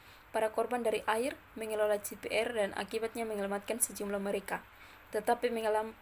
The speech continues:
penyelamat kelelahan karena terus-menerus menarik keluar individu yang ditenggelam, dan upaya mereka tidak selalu berhasil, seorang pengamat mungkin bertanya, "Mengapa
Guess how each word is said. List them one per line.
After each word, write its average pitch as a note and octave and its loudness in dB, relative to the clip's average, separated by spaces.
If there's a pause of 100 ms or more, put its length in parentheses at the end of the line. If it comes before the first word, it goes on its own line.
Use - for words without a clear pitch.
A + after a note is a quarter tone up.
(360)
penyelamat A3 2
kelelahan A#3 2 (160)
karena G#3+ -2
terus-menerus G#3+ 2
menarik G#3 2 (480)
keluar A3+ 6
individu A3 2
yang G3+ -2
ditenggelam, G3+ 2 (580)
dan A3 2
upaya G#3+ 2
mereka G#3+ 2
tidak G#3 -2
selalu G3 0
berhasil, A#3+ 4
seorang G#3+ 2
pengamat G#3+ -2
mungkin A3+ -4
bertanya, G#3+ -6 (240)
"Mengapa B3+ -4